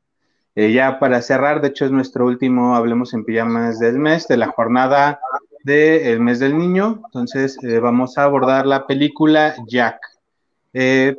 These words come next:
antes de empezar, en lo que esperamos que se conecte un poquito más de gente, recuerden seguirnos en todas nuestras redes sociales. Nos encuentran en Facebook, Instagram, Spotify y en YouTube. En todos lados nos buscan como Psicomnia. En Spotify,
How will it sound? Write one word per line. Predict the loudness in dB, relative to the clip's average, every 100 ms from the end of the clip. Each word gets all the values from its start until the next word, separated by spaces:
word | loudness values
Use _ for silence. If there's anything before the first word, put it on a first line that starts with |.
| -6
antes | -6 -2 -2 0
de | -2
empezar, | -2 0 2 2
en | 0
lo | -4
que |
esperamos | -6 -2 -2 -4
que | -10
se | -8
conecte | -6 -6 -6
un | -8
poquito | -8 -4 0
más | 2
de | 0
gente, | 0 -2 0 0 0 -8 _ _
recuerden | -6 -2 0 2 0
seguirnos | 0 0 2 2 0 0
en | -4
todas | 0 2 2 0
nuestras | -4 -2 -2 2
redes | 2 0
sociales. | -4 0 2 4 2 -2
Nos | -12 -8
encuentran | -6 -4 -2 0 0
en | -2 -4 -10 _ _
Facebook, | 2 2 2 0 0
Instagram, | -4 -2 0 2 0
Spotify | -2 -6 -6 -6 0 0 2 -2 -6
y | -4 -2
en | -2 -2
YouTube. | -4 -2 -2
En | -2
todos | 0 0 2
lados | 2 2
nos | -2
buscan | -6 -6 -8
como | -4 -4
Psicomnia. | -4 -2 0 2 2 0 -8 _ _
En | -6
Spotify, | -4 -4 -2 -2 0